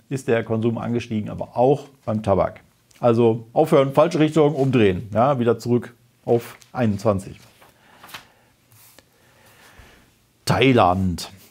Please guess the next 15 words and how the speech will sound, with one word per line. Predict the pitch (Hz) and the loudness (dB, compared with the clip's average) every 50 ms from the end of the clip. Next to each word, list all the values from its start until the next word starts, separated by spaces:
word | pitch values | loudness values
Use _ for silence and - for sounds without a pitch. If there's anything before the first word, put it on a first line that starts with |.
| - 131 | -18 -6
Ihr | - 139 117 | -2 0 0
seht | 101 151 220 214 | 2 2 0 2
hier | - 165 | 0 0
im | 143 | 2
Hintergrund | 127 175 226 214 196 147 120 123 139 139 143 131 - - | 2 2 2 0 0 0 2 2 2 2 0 -2 -4 -2
die | 123 123 113 | 0 2 4
Weltkarte | 117 120 143 165 165 - - 127 123 123 123 120 - 123 120 117 120 113 - - _ _ _ | 4 2 2 0 -2 -4 0 2 4 4 4 4 4 2 2 2 2 -2 -8 -16 _ _ _
mit | - 117 113 | -6 -2 0
den | 123 110 107 110 104 104 | 2 2 2 0 0 -2
markierten | 107 107 107 - 156 160 160 147 135 110 98 | -2 -2 -2 -2 -4 -4 -2 -4 -4 -4 -2
Ländern, | 101 98 110 120 131 123 120 117 117 117 107 | 0 2 2 2 2 2 2 2 2 0 -2
die | - 117 117 | -4 -6 -4
Cannabis | - 117 113 120 113 107 104 - | -4 -2 -2 0 0 0 -2 -2
legalisiert | 110 107 104 107 101 95 85 104 135 139 - | -4 -2 0 0 0 0 0 -2 -2 -2 0
haben. | 120 113 113 113 117 117 113 113 | 0 2 2 2 0 -2 -4 -8